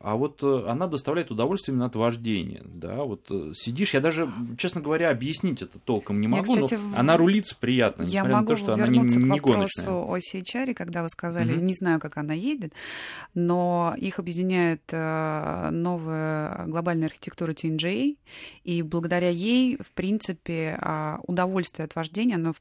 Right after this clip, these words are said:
Speaker 2: принципе, пересмотрелось полностью, и благодаря ей, этой архитектуре, Prius,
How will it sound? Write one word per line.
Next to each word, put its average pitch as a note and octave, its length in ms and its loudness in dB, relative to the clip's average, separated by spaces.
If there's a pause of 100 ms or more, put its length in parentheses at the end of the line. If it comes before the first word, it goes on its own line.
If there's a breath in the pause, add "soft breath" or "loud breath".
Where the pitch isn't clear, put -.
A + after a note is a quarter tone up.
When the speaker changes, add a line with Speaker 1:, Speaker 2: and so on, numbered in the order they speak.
(120)
Speaker 2:
принципе, E3+ 480 -4
пересмотрелось F3+ 840 -2
полностью, G3 760 0
и F#3 580 -4
благодаря E3+ 380 -2
ей, G3 300 -4 (340 loud breath)
этой F3 160 -4
архитектуре, F#3+ 680 0
Prius, E3+ 480 -6